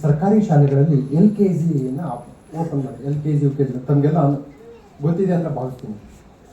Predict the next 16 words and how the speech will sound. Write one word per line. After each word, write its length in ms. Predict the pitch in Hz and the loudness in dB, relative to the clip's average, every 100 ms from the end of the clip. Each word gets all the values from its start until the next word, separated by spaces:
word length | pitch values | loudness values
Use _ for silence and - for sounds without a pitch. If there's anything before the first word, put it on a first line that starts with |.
| - - - - - - - - - - - | -20 -20 -20 -20 -20 -20 -20 -20 -20 -16 0
ನಾನು 360 | 180 240 262 233 226 254 - | 4 6 6 4 2 0 -10
ಒಬ್ಬ 120 | 170 | -8
ಕನ್ನಡಿಗನಾಗಿ 840 | 180 180 202 220 208 190 175 208 110 - - | -6 -2 0 0 0 0 -2 -4 -8 -10 -6
ಆ 220 | 160 202 | 0 2
ಒಂದು 340 | 220 202 202 190 | 4 2 0 -2
ಕ್ರಮವನ್ನು 720 | - 165 185 196 208 180 147 | -2 -2 0 0 2 0 0
ಸ್ವಾಗತಿಸ್ತೇನೆ. 920 | 143 156 165 - - - - - - - - - - - - 175 | 0 0 -4 -6 -12 -12 -10 -10 -10 -12 -18 -20 -20 -20 -4 2
ಏನಕ್ಕೆ 260 | 269 277 208 | 4 2 -2
ಅಂತಂದ್ರೆ 440 | 165 151 160 117 143 - - - - - - - - 240 | -4 -4 -4 -6 -10 -14 -18 -20 -20 -20 -20 -20 -6 0
ಫಸ್ಟ್ 260 | 247 - | 0 0
ವ್ಯಕ್ತಿ 480 | 269 180 190 - 302 | -2 -2 -4 -2 0
ಉಳಿದ್ರೆ 600 | 226 220 151 135 - - - - | 4 4 4 -2 -6 -14 -20 -14
ಭಾಷೆ 180 | 196 202 | -10 -6
ಉಳಿಯುತ್ತೆ. 360 | 156 120 113 - - - _ - _ _ _ - - - - - | -6 -6 -10 -20 -20 -20 _ -20 _ _ _ -20 -20 -20 -6 2
ವ್ಯಕ್ತಿ 280 | 226 - 302 | 2 4 4
ಉಳಿಬೇಕಾಗುತ್ತೆ. 720 | 220 214 214 165 139 - | 6 4 2 -2 -6 -8